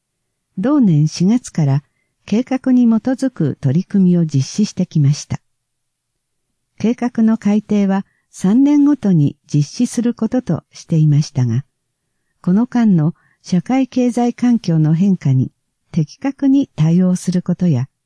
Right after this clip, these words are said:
区長公約において示された取り組みの実現などに向けて、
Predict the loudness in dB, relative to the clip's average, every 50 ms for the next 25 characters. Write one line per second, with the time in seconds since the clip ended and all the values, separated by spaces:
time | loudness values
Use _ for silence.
0 | _ _ _ _ _ _ _ _ _ _ _ _ _ -20 -20 -8 -4 -2 -2 -2
1 | -2 -4 -4 -4 -2 0 0 0 -2 -2 -2 -2 0 0 2 2 0 -2 -2 -4
2 | -8 -8 -8 -10 -14 -6 -2 0 0 0 0 0 -2 -2 -2 -2 -2 -2 -6 -6
3 | -6 -8 _ _ _ _ _ _ _ -4 -2 -2 -2 -2 -2 -2 0 2 2 2
4 | 2 2 0 0 -2 -4 -4 -2 0 0 2 2 2 2 2 2 2 2 2 0
5 | 0 0 0 0 0 -2 -2 -2 -4 -4 -4 -4 -8 -10 -10